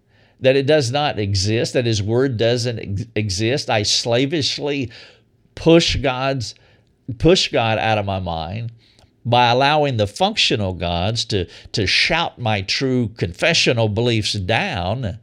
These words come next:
which freed me to sin and to functionally act any way that I want. Uh, you could do this, and it doesn't matter what God's word says. It does,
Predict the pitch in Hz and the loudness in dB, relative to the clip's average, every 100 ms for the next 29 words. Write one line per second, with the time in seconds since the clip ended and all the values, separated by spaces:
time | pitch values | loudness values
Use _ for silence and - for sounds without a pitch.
0 | _ _ - - - 123 - 127 151 147 | _ _ -20 -12 -2 -2 -2 0 0 0
1 | 123 117 - 87 - - 196 151 113 120 | -2 -2 -2 -2 0 0 2 0 0 -2
2 | 110 104 151 160 - 107 107 104 - 110 | -4 -4 -2 -2 -4 -2 -2 -2 0 -2
3 | - 113 110 104 107 101 95 - 95 95 | -2 -4 -2 0 0 0 -2 -2 -4 -4
4 | - - _ 107 127 147 95 82 - _ | -8 -20 _ -6 -4 -4 -6 -10 -16 _
5 | _ _ _ _ _ _ _ _ _ _ | _ _ _ _ _ _ _ _ _ _
6 | 131 131 - 120 170 156 117 139 233 185 | -4 -4 -4 -4 -2 0 0 0 -2 -2
7 | 95 - - - - - - - 127 143 | -6 -8 -8 -8 -10 -20 -20 -6 -2 2
8 | 156 147 135 131 170 143 120 101 - _ | 2 0 -2 -2 0 2 2 0 -4 _
9 | - 104 127 143 113 113 131 120 104 - | -4 2 2 2 0 0 2 2 0 -2
10 | 151 104 - 117 107 135 | -4 -4 -4 0 2 2